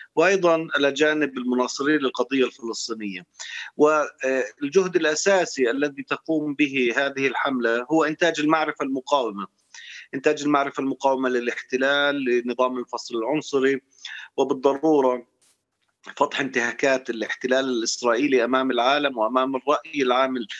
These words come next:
الدولي وأمام النخب الأكاديمية الجامعية. يعني، فكرة الجامعات والطلبة و-، والباحثين والمهتمين فكرة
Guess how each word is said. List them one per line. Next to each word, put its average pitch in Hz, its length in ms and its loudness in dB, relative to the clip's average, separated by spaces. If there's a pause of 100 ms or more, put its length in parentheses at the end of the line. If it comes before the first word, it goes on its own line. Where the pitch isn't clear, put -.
(300)
الدولي 151 440 2
وأمام 165 380 2
النخب 170 420 -2
الأكاديمية 156 680 0
الجامعية. 156 580 0
يعني، 113 200 -2
فكرة - 360 -8
الجامعات 131 720 0
والطلبة 143 760 0
و-، 110 240 -2 (440)
والباحثين 135 720 0
والمهتمين 139 800 -2
فكرة 139 500 0